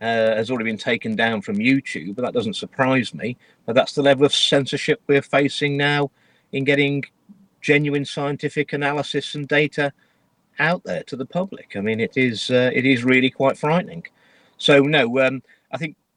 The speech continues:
I'll need to look, we'll release further evidence and further analysis over the next few days. Um, and I know that Steve Kirsch has done a lot of research on this in America, and I expect the Americans,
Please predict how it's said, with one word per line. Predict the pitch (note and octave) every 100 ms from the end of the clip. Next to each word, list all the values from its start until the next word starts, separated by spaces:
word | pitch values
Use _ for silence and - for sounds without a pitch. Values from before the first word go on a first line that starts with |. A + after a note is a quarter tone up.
| _ _ _ _ _ _ _ _ C#3+
I'll | D3+
need | D#3+ F3
to | -
look, | D3 D#3+ D3+ - D3+
we'll | D3+ D#3
release | E3 F3 C#3+
further | - - E3 D#3+ D3+ B2 G2 _ _
evidence | C3 B2+ A#2+ A2 G2+ -
and | A2+ -
further | C#3+ C3+ A#2+
analysis | A#2 B2 B2 A#2+ - G2 - -
over | A2 G#2+
the | A2+
next | A#2 - - -
few | A#2 G#2
days. | F#2+ E2+ A2+ C#3+ - _ _ _ _
Um, | G#2+ A2 A2 G#2
and | A2+ A2
I | A2
know | C3+
that | A2+ G2+
Steve | - C3+ -
Kirsch | - C3+ B2+ A2
has | G2
done | - A2
a |
lot | A2 B2+
of | A2 G#2+
research | A#2 G#2+ A2+ G#2
on | G#2+
this | G#2+ -
in | G#2
America, | G2 G#2+ B2+ A#2
and |
I | G2
expect | - - G#2+
the |
Americans, | G#2+ A#2 A#2+ - G#2 -